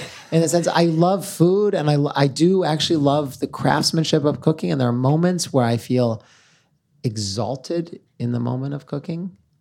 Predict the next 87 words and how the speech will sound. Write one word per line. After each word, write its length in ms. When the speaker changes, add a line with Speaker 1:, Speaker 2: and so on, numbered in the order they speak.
Speaker 2:
Yeah, 160
no, 80
I 80
think 180
that's 160
not 140
an 60
exaggeration. 500
I 40
feel 160
really 280
like 240
there's 220
a, 80
there, 260
it's 240
transformative 680
in 160
many 180
ways. 260
But 260
the, 80
the, 200
the 180
daily 540
thing 400
of 120
it 120
is, 260
it's 160
like 160
writing, 300
no? 200
I 60
mean, 140
I 40
could 140
look 160
at 80
you 140
and 60
Speaker 1:
It's 60
a 60
Speaker 2:
say, 60
I 60
mean, 220
Speaker 1:
slog. 40
Speaker 2:
how 120
do 60
you 80
feel? 260
It's 140
a 40
slog, 260
right? 260
I 40
mean, 180
how 120
do 60
you 80
feel 220
about 240
writing 220
Speaker 1:
It's 60
hard, 220
Speaker 2:
the 20
thing 300
Speaker 1:
right? 80
Speaker 2:
with, 180
when 120
you 80
don't 140
have 140
the 120
idea 320
for 80
the 80
thing 320
and 100
you're 160
sitting 320
there 180
with 160
the 60
computer, 260
you've 140
got 240